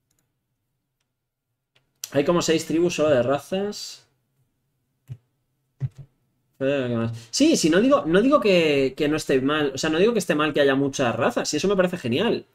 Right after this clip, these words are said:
La cosa es que creo que debería haber habido un commander de hombres lobo, tío.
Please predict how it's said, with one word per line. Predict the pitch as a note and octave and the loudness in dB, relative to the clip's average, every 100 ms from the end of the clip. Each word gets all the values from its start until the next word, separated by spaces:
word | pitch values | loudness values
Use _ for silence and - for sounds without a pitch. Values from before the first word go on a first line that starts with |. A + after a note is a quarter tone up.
| _ | _
La | C3 B2+ | 0 2
cosa | C3 D#3 F3+ F#3+ | 0 0 4 4
es | C4+ - _ _ _ _ _ _ _ _ _ | 0 -6 _ _ _ _ _ _ _ _ _
que | - C#3 | -2 0
creo | C#3 C#3 | 2 2
que | F#3+ | 6
debería | G3 B2+ A#2+ | 4 4 2
haber | C#3 D3 | 2 2
habido | D3+ E3 | 2 2
un | F3 | 0
commander | D3 A#2 B2+ D3+ | 0 0 0 2
de | |
hombres | F3 C#3+ G#2+ | 2 0 0
lobo, | C3+ C#3+ G2 | 0 0 -2
tío. | C#3 C3 | -4 -4